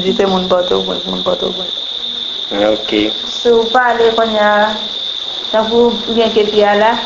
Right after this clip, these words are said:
Speaker 3: yo di pou ki a fin kepi a. Yo di se pa. Si ou men moun di ke nan miye, ou va di.
Speaker 1: Yo fè ri di bon.
Speaker 2: Mhm. Ok. Men ant moun Pòtoprens e avèk moun Okap, ki es nou wè ki pale pi bon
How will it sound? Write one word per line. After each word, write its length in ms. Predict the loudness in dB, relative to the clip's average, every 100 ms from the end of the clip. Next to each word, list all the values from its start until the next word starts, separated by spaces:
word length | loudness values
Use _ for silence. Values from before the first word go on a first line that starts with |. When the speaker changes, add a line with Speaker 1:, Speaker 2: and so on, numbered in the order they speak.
| -8 -8 -8 -4
Speaker 3:
yo 100 | 2 2
di 120 | 2
pou 100 | 0
ki 140 | 2
a 80 | 4
fin 300 | 2 0 0
kepi 320 | 4 4 4 2
a. 80 | 0 -4 -6 -8 -8 -8 -8 -6
Yo 80 | -4
di 140 | -2 0
se 160 | 0 0
pa. 140 | -2 -2 -4 -10 -10 -10 -8 -8 -8 -8 -8
Si 240 | -8 -2 2
ou 140 | 4
men 180 | 4 4
moun 240 | 4 4
di 160 | 2 -2 -2 2
ke 140 | 4
nan 300 | 4 2 2
miye, 380 | 2 2 2 0 -4 -6
ou 80 |
va 180 | 2 2 2
di. 220 | 0 0
Speaker 1:
Yo 220 | 2 2
fè 180 | 4 4
ri 160 | 4
di 200 | 4 4
bon. 280 | 4 4 4 4 2 2
Speaker 2:
Mhm. 400 | 2 2 2 -2 -8 -8 -8 -8 -10 -10 -10 -10 -8 0 2
Ok. 300 | 2 0 -4 -4 -8 -10 -4
Men 160 | -2 -2 -2 -2 0
ant 260 | -2 0
moun 320 | 2 4 4 4
Pòtoprens 800 | 2 4 2 2 2 2 0 -2 -2 -2 -4 -6 -8 -8 -8 -8 -8 -8 -10 -2
e 100 | 2
avèk 380 | 2 4 2 2
moun 300 | 0 2 4
Okap, 400 | 2 2 0 0
ki 160 | 0 0
es 140 | 2
nou 100 | 2
wè 80 | 2
ki 120 | 2 0
pale 240 | 2 0
pi 140 | -2 -2
bon 160 | -2